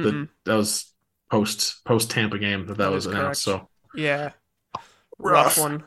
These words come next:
Speaker 2: Him and Chychrun probably not gonna play again. That's so sad just for, for our viewing pleasure.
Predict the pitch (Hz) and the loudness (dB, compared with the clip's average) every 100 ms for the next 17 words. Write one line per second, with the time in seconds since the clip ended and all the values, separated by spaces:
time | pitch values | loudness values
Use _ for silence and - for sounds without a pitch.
0 | _ - 202 214 190 185 175 143 139 143 | _ 2 6 8 8 6 4 0 0 -2
1 | 139 143 135 135 139 135 139 135 139 139 | 0 0 0 -2 -4 -6 -4 -2 -2 0
2 | 147 - - - - - _ _ _ _ | -2 -2 -8 -10 -18 -20 _ _ _ _
3 | _ _ - - 226 202 - 135 139 135 | _ _ -8 2 6 6 4 0 0 -2
4 | 151 - - 175 147 139 151 - 175 - | -4 -4 -4 0 0 0 -4 -2 0 2
5 | 156 139 143 139 135 135 139 135 151 147 | 0 -2 -4 -4 -4 -4 -4 -2 -2 -4